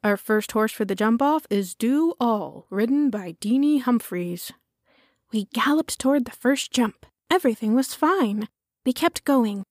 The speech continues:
One by one, we flew over the jumps. The last jump was the barrel jump. It looked huge from down here.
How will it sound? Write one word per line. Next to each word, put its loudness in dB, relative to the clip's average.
One 2
by 2
one, 0
we -6
flew 0
over -2
the -4
jumps. -6
The 2
last 0
jump 0
was 0
the -4
barrel 2
jump. -8
It 0
looked 0
huge 2
from 0
down 2
here. 2